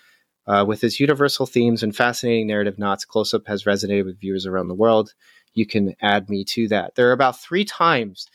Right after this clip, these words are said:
where I was moved to almost pausing the film because I was so emotionally affected by it. Um, and, uh, there are basically these scenes where during the trial of him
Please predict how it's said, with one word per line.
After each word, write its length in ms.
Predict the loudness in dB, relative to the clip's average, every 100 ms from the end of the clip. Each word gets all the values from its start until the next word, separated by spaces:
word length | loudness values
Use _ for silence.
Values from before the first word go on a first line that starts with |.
| _ _ _
where 240 | 2 2
I 200 | 2 0
was 220 | 0 -2 -4
moved 540 | 0 2 2 0 -6
to 80 | -6 0
almost 460 | 0 2 -2 -4
pausing 440 | -2 0 2 0 -2
the 100 | -2
film 560 | 0 2 2 2 -2 -10 _ _
because 320 | -6 0 2
I 100 | 2
was 160 | 0 -2
so 320 | 0 2 2
emotionally 760 | 2 0 0 -2 2 2 0 -6 _
affected 540 | -10 0 0 -2 -12 -8
by 160 | -8
it. 180 | -8 -14 _ _ _ _ 0
Um, 580 | 2 4 2 0 -6 _ _ _
and, 360 | -2 0 -2 0
uh, 280 | 0 2 0
there 120 | 0
are 40 | 2
basically 460 | 0 0 -4 -2
these 220 | -2 -4 0
scenes 360 | 2 2 2
where 180 | 0 0
during 360 | 2 2 2 0
the 100 | -4
trial 800 | -2 2 2 2 -2 -4 -8 -8
of 400 | -4 -4 -6 -14 _ _ _
him 600 | -4 0 0 0 -2 -6